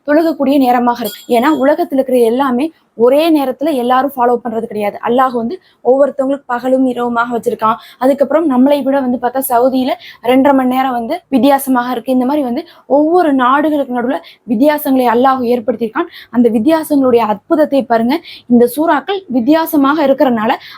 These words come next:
ஒவ்வொரு ஊர்ல ஒவ்வொரு இடத்துல வந்து ஒலித்து கொண்டே இருக்குமாமா. அப்படி பார்க்கும்போது ஒரு நாளுடைய இருபத்தி நாலு மணி நேரத்துல இருக்கக்கூடிய அனைத்து நொடிகளும் ஒலிக்கக்கூடிய ஒரே சூறாவாக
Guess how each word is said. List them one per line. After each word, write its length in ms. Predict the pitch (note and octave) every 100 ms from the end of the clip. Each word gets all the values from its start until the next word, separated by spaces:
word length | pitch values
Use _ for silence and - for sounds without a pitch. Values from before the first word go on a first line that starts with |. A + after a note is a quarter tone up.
| _
ஒவ்வொரு 420 | - C#4 D4 E4+ D4+
ஊர்ல 280 | D4+ E4+ F4+ F4+
ஒவ்வொரு 420 | C4+ B3+ D4 C4+
இடத்துல 380 | A#3+ C#4 D4+ C#4+
வந்து 180 | B3 C#4
ஒலித்து 300 | A#3+ B3 B3
கொண்டே 240 | B3+ A#3+
இருக்குமாமா. 420 | A#3+ A3+ G#3+ G#3 E4+ - - -
அப்படி 340 | A3+ - E4
பார்க்கும்போது 520 | - B3 C#4 C4+ A#3 C#4+
ஒரு 180 | A#3+ A3+ A3+
நாளுடைய 580 | A3 B3 D4+ C#4 A3+ C#4+ - - -
இருபத்தி 420 | A3+ C#4 D#4+ D#4
நாலு 260 | D4 C4 B3+
மணி 160 | A#3
நேரத்துல 440 | G#3+ A3 C4 C4 A#3
இருக்கக்கூடிய 420 | G#3+ G#3+ G#3+ A3+ D#4+ - -
அனைத்து 540 | - A3 C4+ E4+ F4 F4
நொடிகளும் 540 | C#4 B3 D4 D4+ E4 C#4+
ஒலிக்கக்கூடிய 640 | C4 C#4+ D4 C#4+ C#4 B3
ஒரே 220 | A#3 A3+ C4+
சூறாவாக 500 | C4 B3 A#3 - G#3+